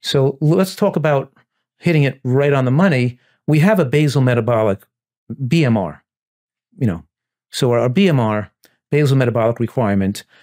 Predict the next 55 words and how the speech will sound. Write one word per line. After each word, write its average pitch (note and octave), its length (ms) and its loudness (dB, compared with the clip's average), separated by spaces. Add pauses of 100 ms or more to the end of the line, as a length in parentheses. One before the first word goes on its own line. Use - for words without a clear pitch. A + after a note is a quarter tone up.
(160)
and D3 100 2
let's F#3 160 0
just - 220 -4
say C3+ 180 0
me C#3 180 2
at C3 80 0
a B2 40 0
hundred C3 200 0
fifty C#3 220 -2
pounds, C#3 600 0 (400)
my B2 220 2
B F#3 200 0
M D3+ 100 2
R C3+ 120 0
is A#2+ 120 -4
about A2+ 320 -2
fifteen C3+ 320 -4
hundred A#2+ 180 0
calories G2 380 -2
a G#2 60 0
day. F2 260 -4 (520)
Now, A#2 120 0
keep - 160 -2
in C#3+ 80 2
mind, A#2 120 0
Americans A#2+ 400 0
eat G#2 120 -2
thirty-three B2+ 500 0
hundred C3 240 0
calories G#2 400 -4
a - 20 -4
day. F2+ 300 -2 (400)
My A2+ 160 0
B A2+ 220 0
M B2 100 2
Rs, A2 300 -4 (420)
and D3+ 140 2
maybe G#3+ 260 2
my C3+ 320 0
exercise C3+ 720 -2
and B2+ 80 0
activity A#2+ 640 0 (320)
might B2+ 320 0
add F3+ 260 0
an C3+ 100 2
extra B2 320 -4
couple, - 360 -6 (240)
two D#3 220 0
or B2+ 60 2
three A#2 220 0
hundred A#2+ 300 0
on G#2+ 120 0
top A2 220 -2
of G2 80 -4
that. E2 200 -8